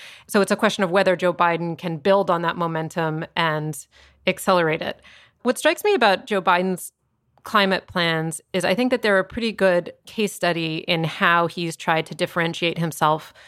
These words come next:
from Elizabeth Warren and from Bernie Sanders in the primary. And I think one of the most forceful parts of the one debate that he did have with President Trump is when he said, you know, "I don't support that Green New Deal.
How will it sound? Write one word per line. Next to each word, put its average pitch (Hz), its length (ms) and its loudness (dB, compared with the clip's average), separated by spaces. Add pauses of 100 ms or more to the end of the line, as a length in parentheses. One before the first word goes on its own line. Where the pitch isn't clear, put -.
(260)
from 160 180 -2
Elizabeth 160 300 -2
Warren 160 300 2
and 156 280 -6
from 156 240 -4
Bernie 160 260 0
Sanders 156 680 0
in 156 220 0
the 156 80 -2
primary. 156 680 0
And 170 140 0
I 160 40 0
think 170 220 -4
one 170 100 2
of 156 60 0
the 156 80 0
most 156 320 -2 (380)
forceful 202 460 2
parts 165 340 0
of 143 80 -10
the 165 180 2
one 165 320 0
debate 160 340 -2
that 160 120 -4
he 160 80 -4
did 190 180 0
have 156 300 2
with 160 260 -6
President 156 340 -4
Trump 151 280 -2
is - 80 -6
when 160 160 -2
he 151 80 0
said, 151 400 2 (560)
you 170 80 0
know, 143 240 0 (440)
"I 165 120 6
don't 185 240 0
support 180 420 0
that 175 400 0
Green 165 300 -2
New 156 120 -2
Deal. 147 560 0